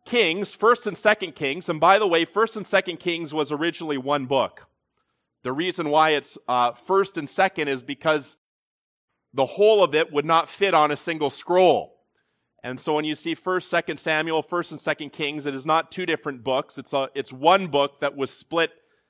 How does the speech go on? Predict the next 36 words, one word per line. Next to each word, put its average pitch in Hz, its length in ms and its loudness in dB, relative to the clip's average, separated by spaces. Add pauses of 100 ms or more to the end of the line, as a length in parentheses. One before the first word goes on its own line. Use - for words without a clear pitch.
(200)
into 143 240 -8
two 165 360 0
and 139 120 -6
re-, 139 160 -2
and 139 200 -4
recorded 151 480 -2
on, 127 280 0 (520)
on 127 200 -2
two 156 240 -4
scrolls. 127 480 -2
This 143 200 -8
is 147 280 -6
originally 170 540 -2
meant 160 340 -2 (420)
to 151 120 -4
be 156 140 0
one 170 320 2
book. 160 440 2 (1000)
And, 156 280 -2
uh, 151 200 8
in 165 160 -4
fact, 185 400 4
it 175 80 -2
is, 156 280 -2
it 160 100 -6
is 160 160 -4
part 220 240 4
of 214 80 2
a 170 60 4
larger 180 560 4
section 202 500 -2
of 151 140 -2
the 143 100 -4
Old 165 260 0
Testament 170 540 -2
that 175 240 0